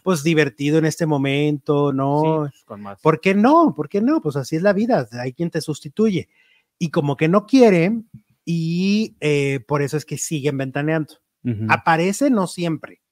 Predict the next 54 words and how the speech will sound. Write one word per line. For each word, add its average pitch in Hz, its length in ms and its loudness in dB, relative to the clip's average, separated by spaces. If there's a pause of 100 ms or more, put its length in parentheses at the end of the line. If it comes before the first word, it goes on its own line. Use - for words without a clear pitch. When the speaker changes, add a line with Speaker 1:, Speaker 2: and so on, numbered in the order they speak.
(460)
Speaker 1:
Ya 156 120 0
no 220 100 2
se 220 100 4
avienta 170 320 0
los 143 120 -4
cinco 139 220 -6
programas 120 440 -8
toda 113 180 -8
la 104 100 -12
semana. 143 480 0 (640)
Speaker 2:
Pues 120 240 -20
Speaker 1:
Siempre. 123 220 -12
Speaker 2:
que 143 80 2
aproveche 131 420 0
Ricardo 160 480 0
y 165 60 -4
se 160 100 -10
ponga 151 300 -4
más 160 240 -2
vivo 160 200 0
y 156 40 0
diga, 156 200 0
"Es 139 140 -6
mi 165 180 0
momento". 135 600 -2
Pedrito 170 400 4
ya 226 120 6
no, 233 160 4
porque, 226 260 2
pues, 247 160 0
Speaker 1:
Sí. 226 80 0
Speaker 2:
ya 107 160 -2
tiene 110 260 -10
su 104 160 -12
lugar, 120 420 2
pero 92 260 -6
Ricardo, 92 440 -14
Speaker 1:
Que 156 60 4
Speaker 2:
¿qué 156 60 6
Speaker 1:
Ricky 160 240 2
Speaker 2:
tal? 226 80 6
Speaker 1:
Manjarres 160 460 4
se 185 80 -2
ponga 170 280 -2
las 170 220 -2
pilas. 190 300 2
Es 156 80 -6
como 214 220 2
yo 185 140 2
ayer 185 280 2
dije, 175 240 -2
"Aprovecha 160 560 0
Jorge 175 300 -6
Ugalde 165 480 -2